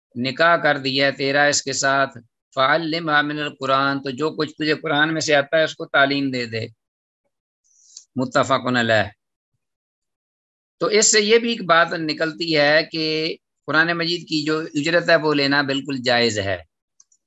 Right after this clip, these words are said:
क्योंकि कुरान मजीद एक ऐसा अमल है कि जो एक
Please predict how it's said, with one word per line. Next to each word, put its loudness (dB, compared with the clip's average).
क्योंकि 0
कुरान 2
मजीद -2
एक 2
ऐसा 2
अमल 0
है 2
कि -8
जो -8
एक -4